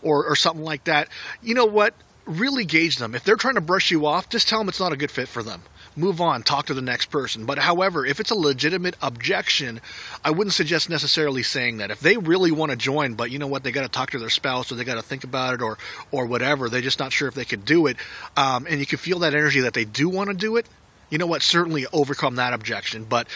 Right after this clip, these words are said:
you know what, otherwise, let 'em go, all right? More, more people that you talk to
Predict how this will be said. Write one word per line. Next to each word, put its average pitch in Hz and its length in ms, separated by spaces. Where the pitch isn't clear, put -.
you 151 100
know 165 60
what, 151 100
otherwise, 175 720
let 165 220
'em 180 140
go, 123 400
all 131 80
right? 147 180
More, 190 320
more 196 220
people 202 300
that 180 120
you 147 80
talk 139 320
to 175 240